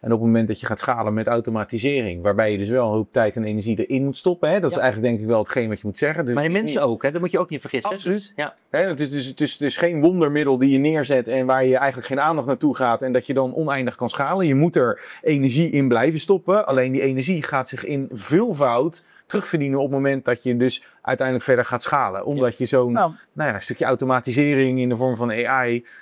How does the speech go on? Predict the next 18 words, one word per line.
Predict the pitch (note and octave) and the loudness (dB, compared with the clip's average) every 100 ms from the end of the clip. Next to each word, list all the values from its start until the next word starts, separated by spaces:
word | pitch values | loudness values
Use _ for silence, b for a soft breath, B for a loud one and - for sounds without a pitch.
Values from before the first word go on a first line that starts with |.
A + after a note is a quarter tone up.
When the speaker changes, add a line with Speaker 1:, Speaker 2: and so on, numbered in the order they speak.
| B | B
Speaker 1:
ja, | B2 G#2+ | -4 0
eigenlijk | C#3 D3+ B2+ | -2 0 0
al | C3+ | 0
geleerd | - B2+ C#3 B2+ | 2 2 2 2
hebt | A#2+ | 0
hoe | B2 | 0
het | A#2+ | -2
zou | - A#2 | -2 -4
moeten | A2+ B2+ | -4 -2
werken. | C3 F#2+ - _ _ _ | -2 -4 -12 _ _ _
Speaker 3:
Het | - D3 | -6 -2
is | |
misschien | E3+ G3 | 0 2
wel | A3+ G#3+ | 4 4
een | |
wondermiddel | C#3 C#3 C#3 D3 D#3 | 2 2 2 2 0
voor, | E3 E3+ E3+ | 2 2 4
eh, | F3 F3 | 4 2